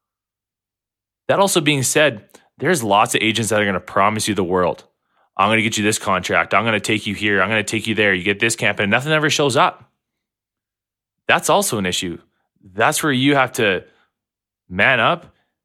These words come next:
knock on the door, and say, "Hey, you're fired." Because somebody ultimately will. Think of it this way. An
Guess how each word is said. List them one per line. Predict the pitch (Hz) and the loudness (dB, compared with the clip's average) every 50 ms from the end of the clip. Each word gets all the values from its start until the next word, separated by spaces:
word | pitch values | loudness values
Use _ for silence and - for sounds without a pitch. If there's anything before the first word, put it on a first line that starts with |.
| _ _ _ _ _ _ _ _ - | _ _ _ _ _ _ _ _ -2
knock | 107 117 131 131 - | 2 2 2 2 0
on | 143 | -2
the | 139 127 | -2 -2
door, | 101 110 110 120 143 165 190 190 175 - _ _ _ _ _ _ _ _ _ _ _ _ _ _ | 0 0 2 2 2 2 0 -2 -4 -10 _ _ _ _ _ _ _ _ _ _ _ _ _ _
and | - - | -8 -2
say, | - 117 117 107 | 0 2 2 2
"Hey, | 98 110 139 160 127 98 - _ _ _ _ _ _ - 98 | 2 2 2 2 0 -2 -6 _ _ _ _ _ _ -12 -6
you're | - 135 | -4 -4
fired." | 131 - - 117 131 156 123 85 76 - - _ _ _ _ _ _ _ _ _ _ _ _ _ _ _ _ _ _ _ | -4 -2 2 2 2 2 2 -2 -6 -10 -18 _ _ _ _ _ _ _ _ _ _ _ _ _ _ _ _ _ _ _
Because | - 117 117 127 120 | -6 -2 -2 0 0
somebody | - - 156 175 190 202 196 - - | 0 0 0 0 2 2 0 2 2
ultimately | 120 131 135 - - 139 143 143 120 | 2 2 2 0 -4 -4 -4 -2 -4
will. | 104 92 87 92 98 98 87 - - - _ _ _ _ _ _ _ _ _ _ _ _ _ _ _ _ _ _ _ _ _ _ - | -4 -4 -4 -2 0 0 0 -2 -6 -10 _ _ _ _ _ _ _ _ _ _ _ _ _ _ _ _ _ _ _ _ _ _ -2
Think | 185 190 180 | 0 0 0
of | 180 | 2
it | 156 | 2
this | 151 143 - | 2 2 0
way. | 113 - - - - _ _ _ _ _ _ _ _ _ _ _ _ _ _ _ - | -2 -2 -4 -4 -10 _ _ _ _ _ _ _ _ _ _ _ _ _ _ _ -6
An | 117 113 | -6 -6